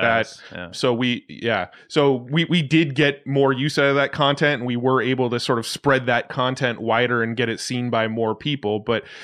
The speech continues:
Speaker 1: it was really those two elements. We just, it, it, it was a lot of work, and we didn't like putting that content behind a paywall. And now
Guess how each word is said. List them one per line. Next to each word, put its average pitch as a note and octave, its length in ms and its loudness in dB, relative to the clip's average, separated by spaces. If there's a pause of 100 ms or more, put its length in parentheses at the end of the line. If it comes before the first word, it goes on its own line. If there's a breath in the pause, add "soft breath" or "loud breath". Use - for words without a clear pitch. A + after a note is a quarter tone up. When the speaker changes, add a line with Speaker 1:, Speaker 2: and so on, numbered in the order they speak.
(140 loud breath)
Speaker 1:
it - 60 2
was F3+ 140 4
really A3+ 200 4
those C#3 200 2
two C#3 160 0
elements. A#2 320 -2
We B2 80 -4
just, B2 180 -8 (260)
it, B2+ 120 0 (100)
it, B2+ 160 -2
it - 60 -2
was A#2+ 120 -4
a A#2+ 40 0
lot A#2 240 2
of A#2+ 100 -2
work, C3 400 0
and A#2+ 440 0 (120)
we B2 160 -2
didn't A#2+ 360 -4
like A#2 240 0 (120)
putting B2 320 -2
that A#2+ 280 0
content B2 420 -2
behind A#2+ 280 -2
a A#2 40 -4
paywall. A#2 520 0
And A#2 160 -4
now B2 380 2